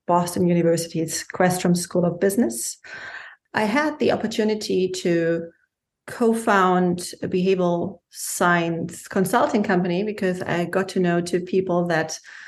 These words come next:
that, um, were entrepreneurs, Doug Steiner and Louise Ng, and they were friends of Dan Ariely, so my, my former advisor. And they came one day to my office and said, "You know what?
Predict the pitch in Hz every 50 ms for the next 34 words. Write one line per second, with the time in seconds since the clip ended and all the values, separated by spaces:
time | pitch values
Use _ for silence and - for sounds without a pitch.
0 | - - - - - - _ _ - - 170 190 175 170 170 - - - - 170
1 | 165 165 160 160 156 - - - - 180 185 185 180 170 - - - - _ _
2 | _ _ - 202 190 185 - 196 180 190 220 233 220 214 208 214 - - 190 185
3 | 185 - - - - - - - - 196 185 190 190 190 180 180 180 180 - -
4 | 180 175 170 175 175 175 - _ _ _ _ _ _ - 190 185 190 185 185 -
5 | - 208 214 226 226 226 220 - 180 180 180 190 190 185 190 185 185 185 - 202
6 | 196 196 202 196 196 175 - 185 180 170 170 180 208 233 247 247 247 240 240 233
7 | 233 196 170 170 170 170 170 170 175 175 - 269 220 175 170 - - - - -
8 | - - _ _ _ - - 180 170 165 165 170 - - - _ - 196 170 180
9 | 208 220 220 233 226 226 226 220 214 214 - - - - - - - - 220 226
10 | 262 302 349 339 - 269 240 247 240 226 214 214 208 196 196 180 180 180 180 180
11 | 180 170 165 170 165 180 175 - 180 170 170 - 185 170 170 - - - 240 226
12 | 220 190 190 247 285 285 269 247 -